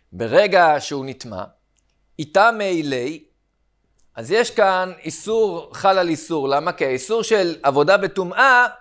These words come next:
הוא איסור כולל. איזה דברים, איזה חפצים נוספים נאסרים? מגו דקמצר באכילה,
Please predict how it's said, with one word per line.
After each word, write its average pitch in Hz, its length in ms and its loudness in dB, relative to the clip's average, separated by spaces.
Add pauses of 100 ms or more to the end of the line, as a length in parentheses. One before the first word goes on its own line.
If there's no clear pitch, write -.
(140)
הוא 165 140 -4
איסור 196 400 -2
כולל. 147 440 0 (920)
איזה 214 240 2
דברים, 180 480 0
איזה 196 220 -2
חפצים 190 580 -4
נוספים 170 440 -8
נאסרים? 127 560 -8 (1000)
מגו 220 640 4 (100)
דקמצר 160 720 0
באכילה, 160 720 2